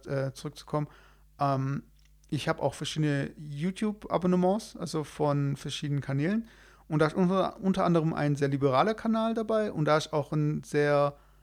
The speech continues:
also nicht sehr recht, also beides nicht extrem, aber auch eher ein konservativer Kanal.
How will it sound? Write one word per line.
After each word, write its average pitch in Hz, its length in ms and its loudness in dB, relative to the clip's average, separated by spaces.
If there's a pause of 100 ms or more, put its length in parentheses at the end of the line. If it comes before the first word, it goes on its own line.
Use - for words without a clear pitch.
also 131 140 0
nicht 139 200 4
sehr 139 280 4
recht, 131 200 2
also 135 120 -2
beides 139 340 4
nicht 151 140 -2
extrem, 151 560 0
aber 135 260 2
auch 135 240 0
eher 139 320 2 (320)
ein 147 80 -2
konservativer 135 720 2
Kanal. 131 380 -4